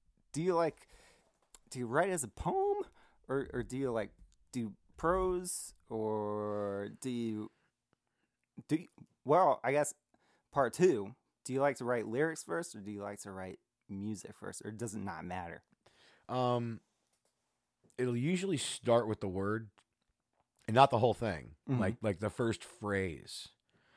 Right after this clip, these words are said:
Speaker 2: And whether that first phrase becomes, like, the chorus or what, or the first line of the song or whatever, it'll start with, like, a phrase, and then, and then I'll, and then I'll grab the zook and sit there and, like,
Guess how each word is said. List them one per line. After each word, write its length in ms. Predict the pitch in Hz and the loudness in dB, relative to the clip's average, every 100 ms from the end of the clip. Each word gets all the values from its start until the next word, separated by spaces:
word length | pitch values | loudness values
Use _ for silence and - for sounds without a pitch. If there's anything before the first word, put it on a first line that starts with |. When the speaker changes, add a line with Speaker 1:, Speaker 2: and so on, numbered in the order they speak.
| - _ - | -20 _ -4
Speaker 2:
And 120 | 104 | 2
whether 180 | 113 113 | 4 4
that 260 | 107 90 - | 4 2 2
first 280 | 120 107 | 2 0
phrase 420 | - - 113 110 - | -4 -2 2 2 0
becomes, 560 | 110 - 104 98 90 - | -4 -2 -2 -2 -6 -6
like, 160 | 92 | -6
the 80 | - | -6
chorus 680 | - - 104 98 92 - - - | -4 0 2 2 0 -4 -6 -10
or 140 | 90 | -10
what, 220 | - 92 - | -4 -4 -2
or 180 | 98 | -2
the 100 | 90 | -2
first 280 | 87 101 85 | -4 -6 -4
line 160 | 92 87 | -6 -6
of 60 | |
the 60 | 80 | -6
song 320 | - 107 101 | -4 0 0
or 60 | 82 | -2
whatever, 560 | 78 82 110 98 82 80 - - - - _ _ _ _ | -6 2 4 4 0 -8 -16 -20 -20 -20 _ _ _ _
it'll 160 | 107 101 | -4 -2
start 240 | - 139 | 2 4
with, 100 | 131 | 4
like, 120 | 113 | 2
a 60 | 95 | -2
phrase, 520 | - 110 101 98 87 | -4 -2 0 0 0
and 180 | 95 98 | -2 -2
then, 420 | 98 98 95 98 - _ _ _ _ - | 0 0 -4 -6 -12 _ _ _ _ -4
and 120 | 107 | 0
then 80 | 110 | 4
I'll, 220 | 107 92 _ | 2 0 _
and 120 | 110 104 | -4 0
then 80 | |
I'll 80 | 113 | 0
grab 240 | 98 107 98 | 2 0 0
the 60 | |
zook 380 | 92 101 101 92 - - - | -2 0 0 -2 -8 -16 -6
and 240 | 98 92 | -4 -4
sit 260 | - 104 85 | -4 -4 -4
there 260 | 95 92 | -2 0
and, 160 | 90 90 | 0 -2
like, 280 | 90 87 | -4 -6